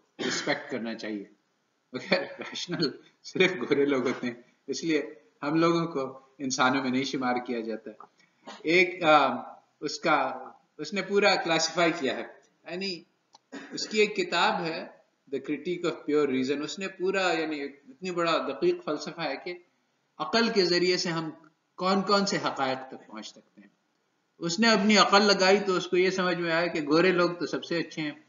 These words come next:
काले लोग जो हैं वो अच्छा, जो, अ, red Indians हैं,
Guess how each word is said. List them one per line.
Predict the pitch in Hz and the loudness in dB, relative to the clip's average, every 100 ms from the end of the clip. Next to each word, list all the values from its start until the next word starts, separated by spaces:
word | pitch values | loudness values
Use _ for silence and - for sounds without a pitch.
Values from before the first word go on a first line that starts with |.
| _ _ _ _ _ _ _ _ _ | _ _ _ _ _ _ _ _ _
काले | 147 156 190 233 | 6 8 10 6
लोग | 226 180 175 170 151 | 4 4 2 0 -2
जो | |
हैं | 147 151 | -4 -4
वो | 160 170 190 202 202 - _ _ | -6 -4 -4 -6 -10 -18 _ _
अच्छा, | 170 165 151 107 - 131 | -6 -2 -2 -4 -10 -4
जो, | 156 139 | -4 -4
अ, | 139 139 135 135 - | -8 -12 -12 -12 -10
red | 131 220 240 | -2 0 0
Indians | 226 226 233 208 | 0 -2 -2 -4
हैं, | 214 175 - - | -4 -6 -10 -20